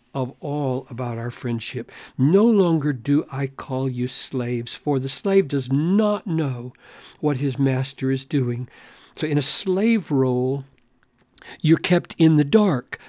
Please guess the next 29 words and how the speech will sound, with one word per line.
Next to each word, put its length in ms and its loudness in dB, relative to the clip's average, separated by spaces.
about 320 -2
what 240 -4
the 100 -2
master 400 -2
of 60 0
the 80 -2
house 280 -4
is 120 0
doing, 260 4
and 100 6
you're 120 8
just 340 -2
expected 520 -2
to 140 -2
obey 300 2
without 420 0
understanding. 800 0
"But 160 -2
I 180 2
have 200 2
called 300 -6
you 40 -4
friends, 1080 -2
for 300 -4
all," 720 -2
it's 180 -18
an 60 -6
important 420 -4
word, 320 -2